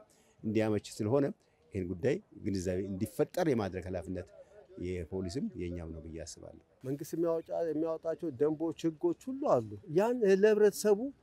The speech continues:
Speaker 2: አልተበተነም። በጣም፣ በጣም፣ በጣም ትኩረት ሊደረግ ህብረተሰቡ ችግር አለበት። ያለመገንዘብ፣ ችለተኝነት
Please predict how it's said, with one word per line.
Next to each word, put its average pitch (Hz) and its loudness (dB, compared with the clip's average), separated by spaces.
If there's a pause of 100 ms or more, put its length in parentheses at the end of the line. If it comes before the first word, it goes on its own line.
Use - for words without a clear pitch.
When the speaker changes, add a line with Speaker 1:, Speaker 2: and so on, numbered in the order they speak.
(200)
Speaker 2:
አልተበተነም። 185 6 (340)
በጣም፣ 220 -4
በጣም፣ 202 -8
በጣም 202 -12
ትኩረት 165 -8
ሊደረግ 135 -8 (160)
ህብረተሰቡ 202 2 (100)
ችግር 202 2
አለበት። 139 2 (600)
ያለመገንዘብ፣ 160 2 (340)
ችለተኝነት 170 0